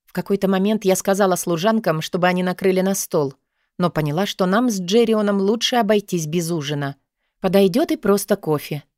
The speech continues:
горький, как окончание нашей связи. Было примерно восемь часов вечера, когда Лемон приехал. Я ждала его на террасе. Опять куталась в плед и пила кофе. «Если тебе холодно, давай войдём внутрь».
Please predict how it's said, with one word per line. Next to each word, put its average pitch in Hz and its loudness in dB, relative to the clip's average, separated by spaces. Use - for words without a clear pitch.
горький, 185 0
как - 0
окончание 170 0
нашей 180 -2
связи. 143 0
Было 208 0
примерно 220 2
восемь 202 0
часов - -4
вечера, 196 -2
когда 156 0
Лемон 170 0
приехал. 156 -2
Я 185 2
ждала 196 4
его 190 2
на 190 0
террасе. 151 -2
Опять 175 0
куталась 147 -2
в - -20
плед 220 2
и 202 0
пила 160 0
кофе. 135 -4
«Если 135 -4
тебе 131 -2
холодно, 147 2
давай 131 0
войдём 147 0
внутрь». 151 -4